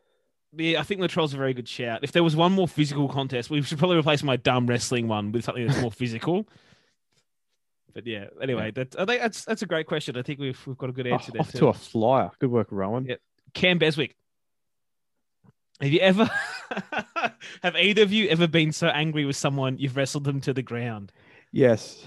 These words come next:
Speaker 2: once. Like,
Speaker 1: Yes.
Speaker 2: in, like, school, like, when we were little kids. Um, I brought my Game Boy to school and I let my friend play it at lunchtime and he saved over my game on Pokemon and started a
Speaker 1: You
Speaker 2: new game.
Speaker 1: He,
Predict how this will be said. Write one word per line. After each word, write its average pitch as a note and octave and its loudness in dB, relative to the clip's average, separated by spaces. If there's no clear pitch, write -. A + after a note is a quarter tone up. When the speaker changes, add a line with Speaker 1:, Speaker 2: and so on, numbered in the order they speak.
Speaker 2:
once. A2+ 2
Like, B2+ 2
Speaker 1:
Yes. - 2
Speaker 2:
in, C#3 4
like, B2 2
school, F#2+ 0
like, G2+ 0
when G#2 -2
we G2 -4
were F#2+ -4
little G2 -6
kids. F#2+ -6
Um, A#2+ 4
I B2 4
brought C3+ 6
my C#3+ 8
Game B2+ 6
Boy B2+ 10
to B2 8
school G#2 2
and A2 0
I A2 4
let A2+ 0
my A#2 -2
friend A2 -4
play A2 0
it G#2+ 0
at G2+ -6
lunchtime G2+ -4
and G#2 -4
he G#2 -2
saved G#2 2
over G2+ 4
my F#2+ -2
game F2+ -6
on G2+ -4
Pokemon G2 -2
and - -12
started G2 4
a C3 4
Speaker 1:
You B2+ 2
Speaker 2:
new G2 -4
game. G#2+ -6
Speaker 1:
He, A#2 -12